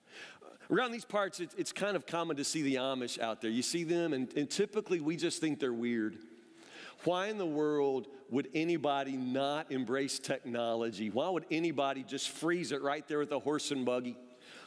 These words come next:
Why would anybody choose that life? For the most part, we really don't understand them.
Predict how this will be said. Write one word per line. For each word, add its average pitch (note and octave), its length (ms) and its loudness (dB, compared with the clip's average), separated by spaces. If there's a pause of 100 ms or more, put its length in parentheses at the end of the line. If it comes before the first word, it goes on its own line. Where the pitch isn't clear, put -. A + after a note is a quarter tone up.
(100)
Why E3+ 140 2
would E3+ 100 -2
anybody D#3 400 0
choose D#3 280 -4
that C#3+ 180 -2
life? C3+ 180 0
For C#3+ 120 -6
the C#3+ 80 2
most F3 300 0
part, E3 300 -2
we C#3+ 120 2
really C#3+ 280 2
don't D3 220 2
understand C3+ 840 0
them. A2 280 -4